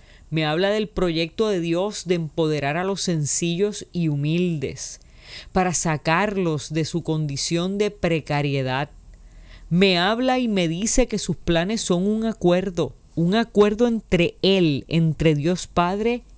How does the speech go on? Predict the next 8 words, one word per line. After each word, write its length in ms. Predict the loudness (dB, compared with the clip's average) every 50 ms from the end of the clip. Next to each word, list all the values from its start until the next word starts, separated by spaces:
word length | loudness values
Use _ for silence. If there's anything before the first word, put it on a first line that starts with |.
| -20 -20 -20 -20 -20 -20 -20 -20 -20 -6 -2
y 160 | 0 2 2
Jesús. 920 | 2 0 -2 -4 -4 -4 -2 -2 -2 -2 -4 -8 -10 -10 -10 -10 -12 -14 -18 -20 -20 -20 -20 -20 -20 -20 -20 -20 -20 -20 -20 -8 -2
¿Y 140 | -2 -2 0
por 300 | 0 0 0 0 0 -4
qué 140 | -4 -4 -2
eso 200 | -2 -2 -2 -2
es 160 | -2 -2 -2
importante? 1200 | -2 -4 -4 -4 -2 -2 -2 -2 -4 -8 -8 -6 -6 -6 -6 -6 -8 -10 -12 -12 -12 -12 -12